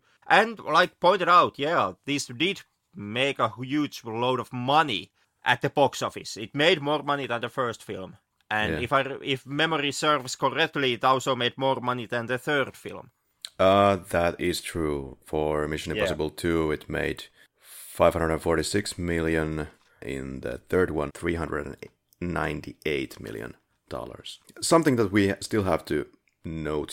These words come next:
Speaker 2: here before we go is the climbing scene. Do you wanna talk about the climbing scene of the film? I think it establishes
Speaker 1: Mm.
Speaker 2: the character. It may seem a little funny, but, I mean, it's a fearless character.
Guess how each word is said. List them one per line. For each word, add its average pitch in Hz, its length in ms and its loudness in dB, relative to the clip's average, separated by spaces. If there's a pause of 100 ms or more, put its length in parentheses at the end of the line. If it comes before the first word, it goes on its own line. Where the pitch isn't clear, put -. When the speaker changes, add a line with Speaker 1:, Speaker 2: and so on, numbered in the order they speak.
Speaker 2:
here 71 220 -6
before - 280 -8
we 69 120 -4
go 71 460 -6 (280)
is 90 280 4
the - 80 -2
climbing 80 420 -2
scene. 58 300 -6
Do 80 80 -4
you 73 100 0
wanna 71 160 -4
talk 78 200 -6
about 76 160 -6
the 76 60 -10
climbing 73 320 -4
scene 60 200 -10
of 62 120 -12
the - 80 -12
film? 60 480 -10
I 117 160 2
think 107 200 0
it - 120 -6
establishes 78 580 -2
Speaker 1:
Mm. - 40 -8
Speaker 2:
the 78 60 -8
character. 78 640 0 (360)
It 87 360 0
may 80 400 0 (300)
seem 82 260 0
a - 20 -2
little 76 220 -4
funny, 90 380 2
but, - 380 -6 (160)
I 82 80 -8
mean, 78 160 -2
it's - 160 -4
a - 40 -4
fearless 95 380 2
character. 78 720 -2